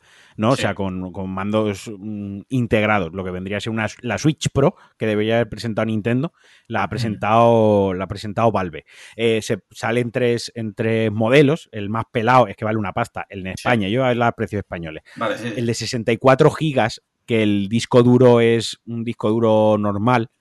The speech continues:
Speaker 1: vale ya cuatrocientos diecinueve pavos. Y luego la que ya es interesante, que es la de doscientos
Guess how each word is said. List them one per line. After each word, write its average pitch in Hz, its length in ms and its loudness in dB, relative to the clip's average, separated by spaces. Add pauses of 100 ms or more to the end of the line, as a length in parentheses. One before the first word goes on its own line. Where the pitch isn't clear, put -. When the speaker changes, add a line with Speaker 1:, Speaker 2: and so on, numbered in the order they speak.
(360)
Speaker 1:
vale 113 180 2
ya 120 140 2
cuatrocientos 113 560 -2
diecinueve 95 400 -8
pavos. - 420 -16 (360)
Y 120 100 -2
luego 131 220 6
la 107 180 -2
que - 80 -12
ya 113 120 0
es 117 100 -6
interesante, 139 520 -2
que 101 100 -6
es 101 40 -4
la 113 80 -2
de 120 100 0
doscientos 113 600 -4